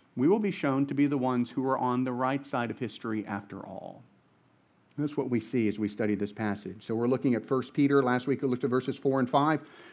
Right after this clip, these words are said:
We learned about our identity as Christians. Again, it's one of the things I love about this book, is it's so clear on who we are as followers of Jesus, what our identity is,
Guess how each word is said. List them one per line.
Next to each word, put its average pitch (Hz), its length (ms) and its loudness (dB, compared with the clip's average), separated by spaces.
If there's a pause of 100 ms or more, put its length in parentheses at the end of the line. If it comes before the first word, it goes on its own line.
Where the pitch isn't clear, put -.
(100)
We 156 100 10
learned 196 220 10
about 170 180 10
our 156 160 8
identity 170 640 6
as 143 120 2
Christians. 135 520 2
Again, 151 260 6
it's 147 140 2
one 151 100 6
of 160 60 6
the 147 80 0
things 147 260 4
I 139 60 6
love 139 160 8
about 123 240 2
this 123 120 -2
book, - 300 2
is 110 80 -4
it's 123 160 -2
so 165 160 4
clear 156 480 4 (260)
on 131 180 4
who 180 240 6
we 165 200 4
are 139 300 8
as 139 100 -2
followers 131 360 4
of 139 60 2
Jesus, 147 360 2
what 131 100 4
our 139 160 6
identity 160 640 6
is, 175 280 4